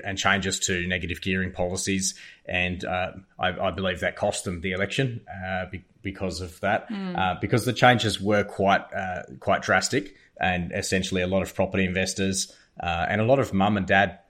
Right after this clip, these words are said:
Speaker 1: property owners out there, uh, were worried about the, the, the loss of, uh, t-, capital gains,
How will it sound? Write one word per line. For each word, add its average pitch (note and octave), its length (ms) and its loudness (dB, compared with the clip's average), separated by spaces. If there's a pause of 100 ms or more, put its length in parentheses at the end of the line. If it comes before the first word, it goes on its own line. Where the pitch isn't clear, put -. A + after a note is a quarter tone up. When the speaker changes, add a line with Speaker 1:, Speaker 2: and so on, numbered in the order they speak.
(200)
Speaker 1:
property G#2 460 2
owners E2+ 340 0
out G2+ 300 2
there, E2+ 360 -4 (460)
uh, F#2+ 400 2
were A#2 160 2
worried A2+ 340 4
about G2+ 600 2
the, G#2 160 0
the, G2 400 -2 (720)
the A2 100 -4
loss G#2 300 0
of, G2 240 -2
uh, G2+ 300 2 (200)
t-, - 140 -12 (140)
capital G#2+ 280 -2
gains, G2 560 -2